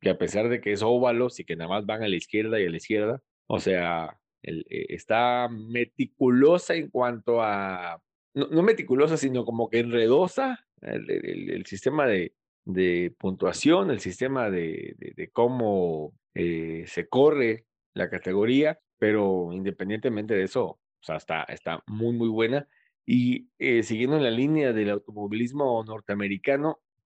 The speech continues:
antes de que se nos pase, este fin de semana empieza la IndyCar,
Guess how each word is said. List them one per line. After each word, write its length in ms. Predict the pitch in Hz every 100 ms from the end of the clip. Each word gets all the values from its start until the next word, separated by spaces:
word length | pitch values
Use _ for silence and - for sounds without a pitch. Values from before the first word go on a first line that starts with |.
| _ _
antes 320 | 110 117 143
de 100 | 117
que 140 | 104 101
se 120 | 95
nos 180 | 98 -
pase, 480 | 139 127 - 135 -
este 260 | - 135 156
fin 140 | 147
de 40 | 151
semana 320 | 127 117 151
empieza 300 | 123 135 151
la 100 | 131
IndyCar, 520 | 120 135 - 135 160